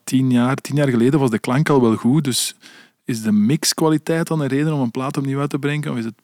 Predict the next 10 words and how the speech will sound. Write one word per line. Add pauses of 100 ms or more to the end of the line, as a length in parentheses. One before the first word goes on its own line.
(140)
puur
de
promokwaliteit
en
dan
komt
er
een
nieuwe
tour?